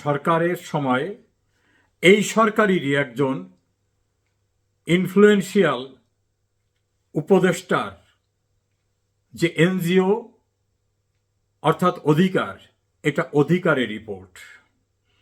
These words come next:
আওয়ামী লীগ এবং অন্যান্য সংগঠন, আইন ও সালিশ কেন্দ্র এবং অন্যান্যদের রিপোর্ট আরও ভয়াবহ। আওয়ামী লীগের রিপোর্টে দুইশো পঁচাত্তর জন তো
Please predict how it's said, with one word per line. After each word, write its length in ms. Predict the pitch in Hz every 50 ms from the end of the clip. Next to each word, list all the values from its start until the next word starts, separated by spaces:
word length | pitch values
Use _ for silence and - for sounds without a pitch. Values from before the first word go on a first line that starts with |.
| _ _ - -
আওয়ামী 340 | 143 165 180 180 185 202 196 196
লীগ 160 | 214 214 - 202 - - 160
এবং 160 | 165 170 165 170 165 - 160
অন্যান্য 380 | 165 170 175 175 180 180 175 170 165
সংগঠন, 600 | - - 175 175 165 165 156 147 - 139 127 131 156 165 165 _ _ _ _ _ _ _ _ _ - 143 147
আইন 160 | 165 170 170 180
ও 20 | 175
সালিশ 360 | 165 - 165 151 160 160 - - -
কেন্দ্র 240 | 175 160 151 143 156 156 156 160 - - 160
এবং 140 | 156 156 156 147 156
অন্যান্যদের 500 | 165 175 175 170 170 165 156 165 156 143
রিপোর্ট 340 | 143 - - 117 110 107 - _ _ _ _ _ _ _ _ _ _ _ _ -
আরও 220 | 160 185 220 220 - 127
ভয়াবহ। 380 | 120 139 131 110 95 90 87 92 87 - _ _ _ _ _ _ _ _ _ _ _ _ _ _ _ _ _ _ _ _ _ -
আওয়ামী 260 | - - 190 190 190 185
লীগের 280 | 208 214 208 208 196 196
রিপোর্টে 360 | 196 - 208 208 208 214 208
দুইশো 300 | 170 147 175 170 - 214 202 - 190
পঁচাত্তর 480 | 180 175 - 202 196 202 - 214 208 175 151
জন 140 | 185 190 185 190
তো 60 | -